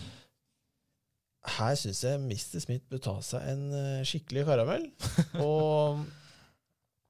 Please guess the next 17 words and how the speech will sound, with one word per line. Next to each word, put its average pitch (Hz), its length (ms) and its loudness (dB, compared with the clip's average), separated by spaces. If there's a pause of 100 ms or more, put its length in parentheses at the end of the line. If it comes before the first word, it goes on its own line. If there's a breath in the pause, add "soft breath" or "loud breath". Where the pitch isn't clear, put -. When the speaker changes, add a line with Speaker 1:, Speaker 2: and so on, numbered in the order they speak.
(240)
Speaker 1:
kanskje 196 520 0
skulle 190 240 -2
tatt 170 240 2
en 180 120 -2
liten 160 240 -4
Underberger 143 560 2
før 135 360 2
han 135 260 2
satt 127 300 0
seg 139 160 0
i 135 60 -6
stolen, 143 300 -2
eller 131 360 0
en, 131 220 0
eh, 131 120 -2
Karsken 123 460 0
Korva. 127 340 2